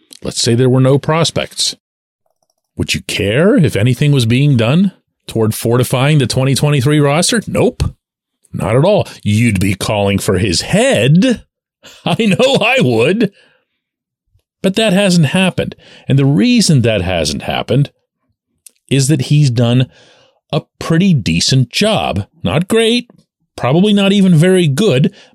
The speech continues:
but pretty decent, I think, is a fair descriptor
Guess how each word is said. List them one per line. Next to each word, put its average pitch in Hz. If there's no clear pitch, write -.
but 320
pretty 285
decent, 139
I 107
think, 107
is 87
a 78
fair 92
descriptor 117